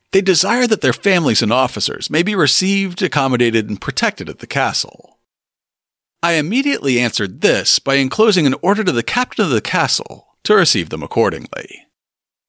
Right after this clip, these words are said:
Over a month later, the customs officers were still at the castle when Lieutenant Governor Hutchinson wrote to William Bolin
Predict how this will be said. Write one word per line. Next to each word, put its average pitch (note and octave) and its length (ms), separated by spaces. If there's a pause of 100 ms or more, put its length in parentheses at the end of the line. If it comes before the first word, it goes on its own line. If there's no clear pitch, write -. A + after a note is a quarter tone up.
(1000)
Over A#2+ 240
a G#2+ 80
month F#2+ 320
later, G2+ 640
the C3+ 160
customs G#3+ 440
officers G#2 540
were G3 120
still - 260
at B2 100
the - 80
castle A2+ 540
when G2+ 140
Lieutenant A#3 420
Governor A2+ 340
Hutchinson G#2+ 480
wrote A#2 220
to A2+ 80
William A2+ 400
Bolin G2 640